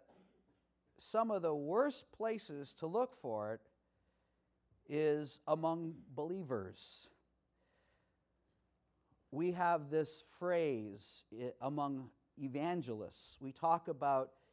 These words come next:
evaluating things evangelistically speaking. <laughs> Numbers get pumped up.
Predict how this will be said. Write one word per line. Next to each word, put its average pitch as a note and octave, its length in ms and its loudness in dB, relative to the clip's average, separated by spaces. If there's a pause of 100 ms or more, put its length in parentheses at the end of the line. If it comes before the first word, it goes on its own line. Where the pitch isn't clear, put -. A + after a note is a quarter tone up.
(120)
evaluating D#3 1000 4
things D3 400 -4
evangelistically C#3 1300 -2
speaking. G#2 480 -12 (560)
<laughs> - 1500 -20
Numbers F3 540 0
get C3 280 -4
pumped E3+ 420 -4
up. A#2+ 320 -8